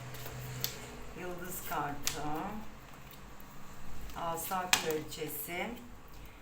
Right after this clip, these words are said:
asa altılısı, aslan adam,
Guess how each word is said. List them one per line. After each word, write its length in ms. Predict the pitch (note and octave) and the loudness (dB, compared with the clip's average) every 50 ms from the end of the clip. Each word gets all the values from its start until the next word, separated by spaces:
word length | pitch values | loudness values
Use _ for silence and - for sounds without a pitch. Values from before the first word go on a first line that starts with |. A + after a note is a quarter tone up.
| - - - | -12 -8 -4
asa 400 | F3 E3 D#3+ E3 - - - G3 | -2 0 0 0 0 2 4 6
altılısı, 1000 | G#3+ A3 A3+ A#3 A#3 A3+ A3+ - A3+ A3+ A3+ A3 G#3+ - - - - E3 E3+ F3+ G3 G#3+ A#3+ B3+ B3 - - - - - - - - - - - - - - - - - - - - - - A4+ - - - - A#4+ - - - - - - - - - - - - - - - - | 8 10 10 10 10 8 6 2 -2 -2 0 0 0 0 0 0 2 2 4 4 4 4 2 0 -4 -6 -10 -10 -12 -12 -12 -14 -14 -14 -14 -14 -14 -14 -16 -16 -16 -16 -16 -16 -14 -12 -10 -10 -10 -8 -8 -10 -10 -10 -12 -12 -12 -12 -12 -12 -12 -12 -12 -14 -14 -14 -12 -8 -6
aslan 580 | - D#3 - - - E3+ E3+ D#3+ D#3+ D#3 D#3 D3+ | -4 -2 -2 -2 0 0 0 2 2 4 2 4
adam, 340 | - D3 C#3+ C#3+ D3 D#3 | 4 4 4 4 4 2